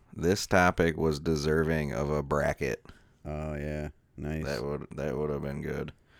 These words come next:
Speaker 1: That being said, Craster would still cut down the Nets
Speaker 2: <laughs>
Speaker 1: ahead of One Shining Moment. Yep.
Speaker 2: <laughs>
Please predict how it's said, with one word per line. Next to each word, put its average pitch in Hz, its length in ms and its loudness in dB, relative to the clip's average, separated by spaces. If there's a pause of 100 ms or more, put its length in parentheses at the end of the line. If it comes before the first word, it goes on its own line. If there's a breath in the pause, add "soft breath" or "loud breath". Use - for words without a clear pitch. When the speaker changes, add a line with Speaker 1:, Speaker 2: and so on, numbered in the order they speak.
(1200 soft breath)
Speaker 1:
That 90 260 4
being 87 300 4
said, 80 420 2
Craster 80 580 4
would 78 160 2
still 76 300 2
cut 76 300 0
down 78 240 2
the 78 100 0
Nets 76 400 0
Speaker 2:
<laughs> - 0 -
Speaker 1:
ahead 82 320 4
of 78 140 2
One 80 240 0
Shining 78 420 -2
Moment. 73 500 -4
Yep. 76 320 -2
Speaker 2:
<laughs> - 60 -20